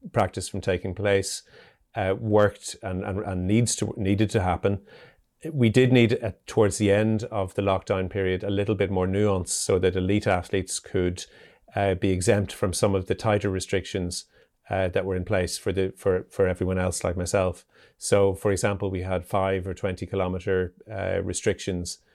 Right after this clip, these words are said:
uh, so that people couldn't travel outside of those, those areas. But that was, um, hampering the ability of some of our athletes to actually get to their training centres.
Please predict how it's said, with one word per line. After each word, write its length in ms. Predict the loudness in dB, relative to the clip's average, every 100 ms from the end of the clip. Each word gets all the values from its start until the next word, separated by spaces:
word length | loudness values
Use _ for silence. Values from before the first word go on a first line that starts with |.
| _ _ -4
uh, 160 | -4
so 160 | 0 -2
that 100 | 0
people 220 | -2 -2
couldn't 260 | -2 -2 0
travel 340 | 0 2 0
outside 420 | 0 0 -2 -2
of 80 | -2
those, 380 | -4 -4 -6 -8 -4
those 200 | -2 0
areas. 380 | 2 0 -2
But 140 | -4 -4
that 160 | -2
was, 220 | -2 -6 -12 _ -8
um, 380 | -4 -2 -4 -6 _ -20 -20 -20 _
hampering 600 | 0 2 6 4 4 -2 -8
the 120 | -4
ability 380 | 0 0 2 0
of 80 | 0
some 140 | 0
of 80 | 0
our 100 | 0
athletes 540 | 0 -2 -4 -4 -4 -2
to 140 | -2
actually 260 | -2 -4 -2
get 300 | 0 -2 -6
to 280 | -8 -4
their 120 | -4 -2
training 300 | -2 -2 -2
centres. 480 | -4 -4 -8 -8